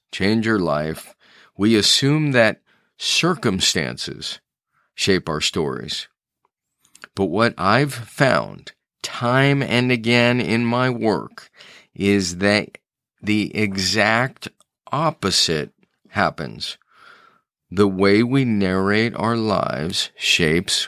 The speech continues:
what they become." Now, if you were to hold that statement up against James Allen's observation from the early nineteen hundreds that you are today where your thoughts have brought you,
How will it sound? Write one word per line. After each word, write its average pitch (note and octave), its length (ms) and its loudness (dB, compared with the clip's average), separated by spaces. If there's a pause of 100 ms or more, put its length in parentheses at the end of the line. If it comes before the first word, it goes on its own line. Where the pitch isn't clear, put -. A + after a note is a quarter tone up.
what G#2+ 240 -4
they D#2 200 0
become." F#2+ 720 0 (2750)
Now, G#2 360 2 (340)
if G2+ 200 -2
you A2 100 0
were G#2+ 140 -2
to G2+ 80 0
hold C3 360 -2
that D3+ 240 2
statement A2+ 460 0
up G#2+ 160 -2
against G#2+ 400 -2
James A#2 480 0
Allen's A#2 920 0
observation G2+ 880 0
from F#2 180 -4
the F2 60 0
early G2+ 240 2
nineteen F#2+ 400 0
hundreds F2 560 -2 (360)
that G2 140 0
you G#2 220 2
are G#2+ 240 2
today A#2+ 760 0 (240)
where F#2+ 140 0
your F#2+ 180 2
thoughts F2+ 420 -2
have A#2 140 -2
brought F#2 380 2
you, D#2+ 360 -6